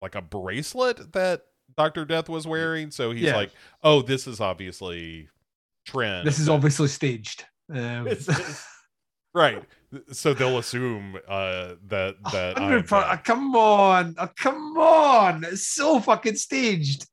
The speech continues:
Speaker 1: Um,
Speaker 2: So, so staged. She's playing them like a fiddle, Bo.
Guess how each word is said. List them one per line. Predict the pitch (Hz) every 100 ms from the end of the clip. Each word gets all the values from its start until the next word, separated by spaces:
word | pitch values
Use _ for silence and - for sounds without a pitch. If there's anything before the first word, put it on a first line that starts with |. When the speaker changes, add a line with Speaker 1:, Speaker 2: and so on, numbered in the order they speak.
| _ _ _
Speaker 1:
Um, | 131 123 113
Speaker 2:
So, | 262 302
so | 415 - 233
staged. | - - 220 190 139 - -
She's | - 240
playing | 165 - 302 349
them | 349 320
like | 247 -
a |
fiddle, | - 269 262 226 202
Bo. | 180 160 143